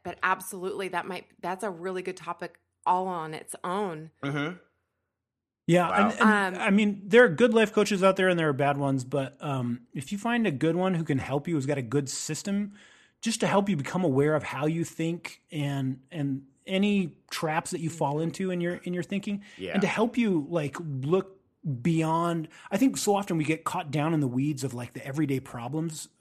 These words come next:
Speaker 3: that we're trying to deal with. If you can have somebody, some mentor or somebody who's helping you kind of rise above that once a week at least to be like,
Speaker 2: Sure.
Speaker 3: "Look at long term, look at the big picture," like, um, I don't know,
Speaker 1: Yeah,
Speaker 3: it's so,
Speaker 1: yeah.
Speaker 3: so helpful.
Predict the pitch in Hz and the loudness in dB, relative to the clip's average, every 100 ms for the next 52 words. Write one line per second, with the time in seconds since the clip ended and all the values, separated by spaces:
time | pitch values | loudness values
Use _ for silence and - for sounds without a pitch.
0 | - 143 131 131 143 139 127 123 147 175 | -14 -12 -10 -10 -8 -6 -6 -4 -4 -4
1 | - - _ _ _ - 214 226 190 180 | -6 -20 _ _ _ -4 -2 0 -2 -4
2 | - - 180 170 143 - 214 180 165 165 | -6 -4 0 0 -2 -2 -2 0 0 -2
3 | - 156 135 - 151 139 139 131 160 160 | -2 -4 -2 -4 -4 -4 -6 -4 -6 -4
4 | 139 139 - 165 139 120 139 139 139 143 | -4 -4 -8 -10 -8 -8 -6 -6 -6 -8
5 | 135 135 123 139 147 127 131 131 123 117 | -8 -10 -8 -8 -8 -8 -6 -6 -8 -10
6 | 127 120 - 123 120 92 90 - - _ | -8 -8 -10 -8 -4 -2 -4 -6 -18 _
7 | - 202 254 - 160 175 180 - 160 135 | -6 -4 -2 -4 -2 -2 -2 -4 -6 -6
8 | 143 185 147 151 143 - 147 - 135 120 | -6 -6 -4 -4 -6 -8 -8 -8 -8 -10
9 | 117 - _ _ _ _ 139 135 127 117 | -12 -16 _ _ _ _ -8 -4 -4 -8
10 | _ _ _ _ 156 156 147 190 175 160 | _ _ _ _ -4 -2 0 -2 -2 -4
11 | - 165 143 131 143 120 123 - 104 | 0 2 2 -2 -4 -6 -8 -12 -16